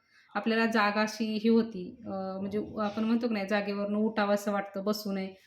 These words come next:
अशा प्रकारे येत, होतं. पण हे, हे जरी झालं तरी आपलं वाचन सोडायचं नाही. हे का होतं? कारण याला कारण आहे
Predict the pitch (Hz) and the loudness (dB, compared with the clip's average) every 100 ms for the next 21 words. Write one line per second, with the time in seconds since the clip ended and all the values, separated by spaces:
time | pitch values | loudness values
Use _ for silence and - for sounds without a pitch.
0 | - - 226 262 262 262 247 233 226 226 | -20 -2 -2 0 0 0 2 4 4 2
1 | - 220 208 220 - 196 - - _ _ | -6 -6 -2 -2 -2 -8 -8 -16 _ _
2 | _ - 277 247 285 311 415 - - _ | _ 2 4 4 4 2 0 -10 -20 _
3 | _ 269 269 294 294 277 247 233 240 233 | _ 0 2 4 4 4 4 4 2 2
4 | 233 226 226 233 233 226 240 214 196 - | 2 2 2 2 2 2 2 2 0 -2
5 | 214 202 202 208 214 - _ _ _ 262 | -4 -2 -4 -6 -8 -14 _ _ _ -4
6 | 269 302 320 311 254 220 202 202 202 - | 2 4 6 6 4 2 2 0 -2 0
7 | 233 240 233 220 233 254 262 220 208 214 | 2 4 4 4 4 2 2 2 2 0